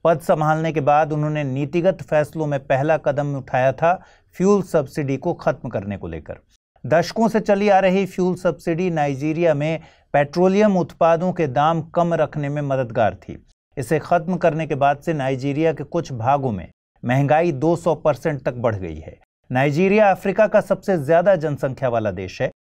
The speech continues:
दो हज़ार पचास तक इसकी जनसंख्या चार सौ मिलियन होने की उम्मीद है। तब यह देश दुनिया में जनसंख्या के मामले में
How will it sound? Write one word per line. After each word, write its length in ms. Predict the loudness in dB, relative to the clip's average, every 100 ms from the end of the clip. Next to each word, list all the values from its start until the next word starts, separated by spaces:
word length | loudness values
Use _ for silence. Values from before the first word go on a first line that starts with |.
| _
दो 120 | 0
हज़ार 220 | 2 2 2
पचास 440 | 2 2 2 2
तक 160 | -4 -4
इसकी 200 | -4 -4
जनसंख्या 540 | -2 -2 -4 0 0
चार 320 | 2 2 2 0
सौ 180 | -2
मिलियन 420 | -4 -4 -2 0 0
होने 260 | -4 -6
की 100 | -6
उम्मीद 320 | -10 -10 -14
है। 160 | -16 -16 _ _ _ -2
तब 140 | 0
यह 160 | 2 2
देश 340 | 2 0 -2 _ _ _
दुनिया 340 | -2 0 2 2
में 160 | 2
जनसंख्या 520 | 0 -2 -4 -4 -2 -2
के 120 | -4
मामले 380 | -4 -4 -4 -6
में 140 | -6